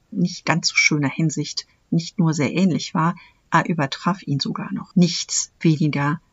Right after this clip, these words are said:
als das Amt des U-S-Präsidenten hat sich Joe Kennedy zum Ziel gesetzt und darauf arbeitet er hin. Allerdings ist selbst einem Joe Kennedy damals schon klar,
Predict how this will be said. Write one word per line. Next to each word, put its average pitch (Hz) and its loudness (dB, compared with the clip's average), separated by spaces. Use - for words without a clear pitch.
als - -4
das - -10
Amt 160 0
des - -2
U-S-Präsidenten 156 0
hat 139 0
sich - -8
Joe 156 0
Kennedy 160 -2
zum 170 0
Ziel 160 0
gesetzt 165 -4
und 175 0
darauf - 0
arbeitet - -4
er 160 0
hin. 170 -2
Allerdings 175 8
ist - -4
selbst 160 2
einem 143 -2
Joe 156 -2
Kennedy 160 0
damals 143 0
schon - -2
klar, 156 2